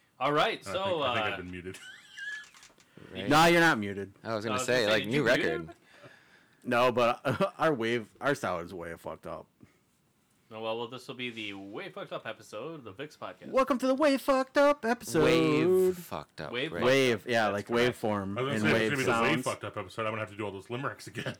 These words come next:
Speaker 2: <laughs>
Speaker 3: Right, wow.
Speaker 4: Wave
Speaker 3: Or we're
Speaker 4: fucked
Speaker 3: doing
Speaker 4: up.
Speaker 3: another drinking episode.
Speaker 1: Oh,
Speaker 4: Wave fucked
Speaker 1: boy.
Speaker 4: up.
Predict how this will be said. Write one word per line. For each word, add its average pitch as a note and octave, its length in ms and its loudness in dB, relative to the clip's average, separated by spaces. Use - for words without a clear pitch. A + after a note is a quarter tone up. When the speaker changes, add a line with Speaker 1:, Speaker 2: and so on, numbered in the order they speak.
Speaker 2:
<laughs> - 140 -20
Speaker 3:
Right, G2 400 -2
wow. E2+ 320 -8
Speaker 4:
Wave G#2 680 0
Speaker 3:
Or A#2 140 2
we're A2+ 80 0
Speaker 4:
fucked A2 80 -2
Speaker 3:
doing B2 160 2
Speaker 4:
up. A#2+ 60 2
Speaker 3:
another B2+ 200 4
drinking A#2+ 260 2
episode. G#2 480 -2
Speaker 1:
Oh, A2+ 180 -8
Speaker 4:
Wave F#3 480 -2
fucked E3+ 280 -10
Speaker 1:
boy. C3+ 120 -6
Speaker 4:
up. - 40 -6